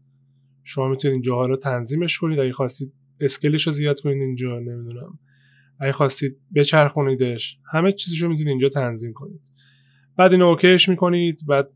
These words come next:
حالا لایه‌تون تری دی می‌شه. بعد می‌تونید از این تنظیماتی که اینجا داره باهاش ور برید و اون حالتی که می‌خواید رو بذارید. مثلاً روتیشن داره، نمی‌دونم، حالتهای متن می‌تونید عوض کنید به این صورت.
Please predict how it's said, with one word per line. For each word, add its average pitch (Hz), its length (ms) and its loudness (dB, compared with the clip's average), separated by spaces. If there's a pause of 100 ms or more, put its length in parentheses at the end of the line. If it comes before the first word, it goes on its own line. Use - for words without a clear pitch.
حالا 135 380 0
لایه‌تون 139 380 -2
تری 131 240 -2
دی 156 80 -2
می‌شه. 175 320 -2
بعد 143 140 2
می‌تونید 139 280 -4
از 123 120 -2
این 131 100 -6
تنظیماتی 123 500 -6
که 135 60 -4
اینجا 123 260 -6
داره 143 520 -2 (540)
باهاش 143 320 0
ور 143 260 2
برید 185 380 -2
و 156 40 0
اون 151 180 2
حالتی 139 340 4
که 151 120 -4
می‌خواید 139 480 -2
رو 175 240 -2
بذارید. 120 440 0
مثلاً 127 220 -2
روتیشن 135 540 0
داره، 156 200 0
نمی‌دونم، 135 320 0
حالتهای 127 420 -2
متن 143 320 -2
می‌تونید 165 220 -4
عوض 147 280 -4
کنید 135 280 -6
به 127 80 -10
این 117 100 -12
صورت. - 400 -18